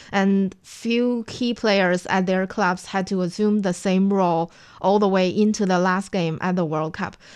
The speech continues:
And, um, here you may want to interrupt me and ask, "What about Lionel Messi and Kylian Mbappe?"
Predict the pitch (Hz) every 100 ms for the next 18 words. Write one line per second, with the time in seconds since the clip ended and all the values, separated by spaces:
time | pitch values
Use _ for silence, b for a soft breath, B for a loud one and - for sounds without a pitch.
0 | B 214 208 196 - _ b b b b
1 | - 156 220 302 262 220 - 233 233 220
2 | 214 214 202 214 240 247 214 202 196 208
3 | - 190 170 - 185 185 185 _ - 196
4 | 196 - - 202 202 214 196 185 185 180
5 | 196 202 190 185 185 202 202 185 185 175
6 | 175 175 196 196 185 175 175 170 180 190
7 | 175 160